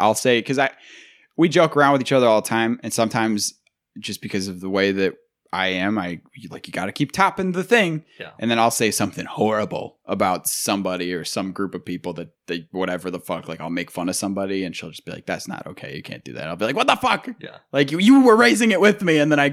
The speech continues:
Speaker 1: fucking got past, but yeah. But that's, that's, you know, similar to the parent shit is, you know, the whole classic disappointment is worse than the actual, like, them being mad at you,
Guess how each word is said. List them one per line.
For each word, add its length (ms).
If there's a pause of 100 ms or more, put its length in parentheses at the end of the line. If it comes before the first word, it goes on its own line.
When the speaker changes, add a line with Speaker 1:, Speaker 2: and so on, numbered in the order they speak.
(120)
Speaker 1:
fucking 240
got 220
past, 240
but 260
yeah. 240 (1040)
But 140
that's, 240
that's, 480
you 180
know, 80
similar 400
to 60
the 80
parent 280
shit 220
is, 300
you 120
know, 120
the 160
whole 440 (500)
classic 600
disappointment 640
is 140
worse 320
than 220
the 240 (100)
actual, 480
like, 320
them 200
being 240
mad 220
at 60
you, 240